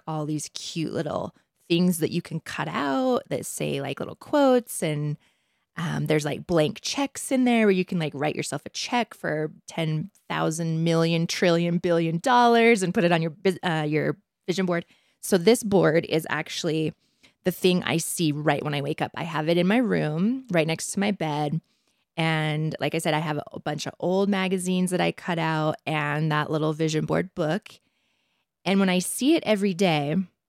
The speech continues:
it has to be somewhere where you can see it every day. But when I see it every day, I'm reminded really fucking fast what a great person I am, regardless of the shit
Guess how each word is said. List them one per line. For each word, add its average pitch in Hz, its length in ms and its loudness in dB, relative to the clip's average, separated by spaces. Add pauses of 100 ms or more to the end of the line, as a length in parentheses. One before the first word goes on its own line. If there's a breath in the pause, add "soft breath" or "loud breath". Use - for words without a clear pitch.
(120)
it 190 120 -2
has 285 180 2
to 254 60 -2
be 220 60 4
somewhere 170 280 0
where 151 60 0
you 147 120 -2
can 147 100 -4
see 151 140 -4
it 147 40 0
every 139 120 -2
day. 120 180 -4 (720)
But 185 140 2
when 185 80 4
I 185 80 6
see 277 180 2
it 269 60 6
every 202 160 6
day, 180 180 4
I'm 165 140 0
reminded 160 560 0
really 151 220 -2
fucking 160 360 -6
fast - 480 -8 (380)
what 180 260 4
a 214 100 6
great 175 440 0
person 175 360 -2
I 196 100 2
am, 196 300 2
regardless 160 760 2
of 165 180 -4
the 160 80 2
shit - 840 -2